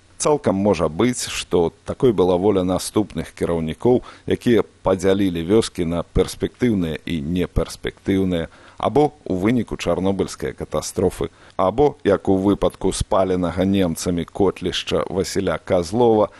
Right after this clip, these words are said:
так і не аднавіліся. Сам Казлоў памёр у шэсцьдзясят сёмым.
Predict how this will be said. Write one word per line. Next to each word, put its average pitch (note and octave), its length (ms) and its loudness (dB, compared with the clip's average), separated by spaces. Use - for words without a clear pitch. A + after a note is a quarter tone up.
так - 380 -2
і F2 140 0
не F2 360 0
аднавіліся. E2+ 960 -2
Сам D3+ 240 2
Казлоў A2 500 2
памёр G2+ 600 2
у E2+ 160 0
шэсцьдзясят F2+ 800 -2
сёмым. D2 480 0